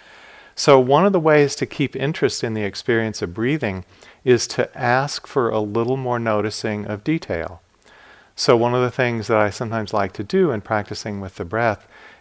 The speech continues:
is seeing if I can find in each in-breath the beginning, middle, and end of breathing in.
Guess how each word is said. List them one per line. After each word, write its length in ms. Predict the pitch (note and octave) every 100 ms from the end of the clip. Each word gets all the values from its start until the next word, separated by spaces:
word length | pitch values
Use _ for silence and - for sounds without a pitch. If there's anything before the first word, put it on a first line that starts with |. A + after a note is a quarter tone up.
| _
is 160 | B2+ -
seeing 360 | - C#3+ D3+
if 180 | C#3+ -
I 120 | A#2+
can 220 | A2 A#2
find 600 | G2+ A#2+ A2 A2+ A#2 A#2+ A2+
in 280 | G#2+ G2+ G#2
each 260 | G#2+ G#2
in-breath 680 | - A#2 C3 A2 F#2 F2+ - _ - _ _
the 80 | G#2
beginning, 720 | G#2+ F#2+ A2 A#2 A#2 B2 A#2 _ -
middle, 400 | G#2 G#2 G2 -
and 200 | G2 F#2
end 560 | G2+ F#2+ F2 E2+ E2+ F2+ _ _ _ _ _ _ _ _ _ _ _
of 140 | G#2 F2
breathing 400 | F#2+ F2+ F2+ F2
in. 280 | E2 E2